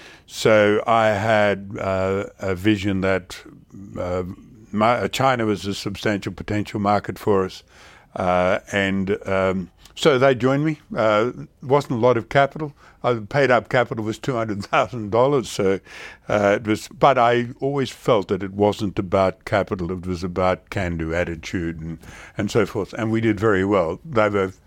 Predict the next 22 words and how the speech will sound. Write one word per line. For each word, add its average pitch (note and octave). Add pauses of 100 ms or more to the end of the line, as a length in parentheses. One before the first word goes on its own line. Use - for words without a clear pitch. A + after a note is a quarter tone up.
(200)
great B2
young F#2
guys. F#2+
If F#2+
I G2+ (400)
give G#2+
you G2
some F2+
dimension F#2+
to G#2
that, F#2
the, F2+ (960)
the G#2
oldest G#2+
of F2
those F#2+
was F2+
twenty-eight, G#2 (320)
the G#2+
youngest G2
was F#2+
twenty-three, A2+